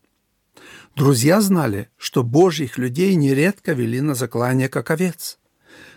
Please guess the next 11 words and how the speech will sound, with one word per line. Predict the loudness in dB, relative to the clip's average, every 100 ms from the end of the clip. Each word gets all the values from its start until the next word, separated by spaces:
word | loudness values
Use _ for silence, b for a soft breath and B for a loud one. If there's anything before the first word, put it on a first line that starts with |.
| B
Господь | 0 0 0 2
допускал | 2 0 -2 0 0 2
их | 0 -2
мученичество | 0 2 2 -2 -2 -4 -6 -4 -2 0
и |
временную | 0 0 2 2 2 0 0
победу | -4 -2 -2 -2
тиранов. | -2 -2 -2 -2 -6 -14 _ _ _ _ _ _ _ B B B
Благочестивый | 0 2 2 0 -4 0 2 2
Навуфей | 2 2 0 0 0 2 2
из | 0 -4